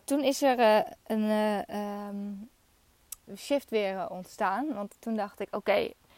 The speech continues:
maar is dit het dan voor mij, het ondernemerschap? Of moet ik misschien," toen was het na vijf jaar ondernemerschap, "moet ik niet eens weer bij een bedrijf gaan kijken?" En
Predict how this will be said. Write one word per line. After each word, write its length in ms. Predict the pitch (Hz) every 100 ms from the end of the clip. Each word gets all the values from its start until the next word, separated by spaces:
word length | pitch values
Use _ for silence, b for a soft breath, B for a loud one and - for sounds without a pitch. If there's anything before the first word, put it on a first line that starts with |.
| b b
maar 160 | - 202
is 180 | - 254
dit 160 | 254 247
het 120 | 247
dan 200 | 220 233
voor 140 | -
mij, 360 | 226 214 247 294
het 160 | - 220
ondernemerschap? 840 | 226 226 220 208 226 - 226 247 - -
Of 140 | 220 -
moet 240 | - 226 240
ik 120 | 240
misschien," 440 | 220 - 240 240 233 b b _
toen 160 | 220
was 160 | 214 202
het 80 | -
na 160 | 196
vijf 340 | 202 214 220 226
jaar 140 | 202
ondernemerschap, 640 | 196 214 214 214 - 214 -
"moet 260 | 220 294
ik 80 | 269
niet 180 | 247 240
eens 140 | 226
weer 200 | 208 208
bij 160 | 185 196
een 60 |
bedrijf 340 | 196 214 233 247
gaan 140 | 190
kijken?" 420 | - - - - - b b b b _
En 160 | 175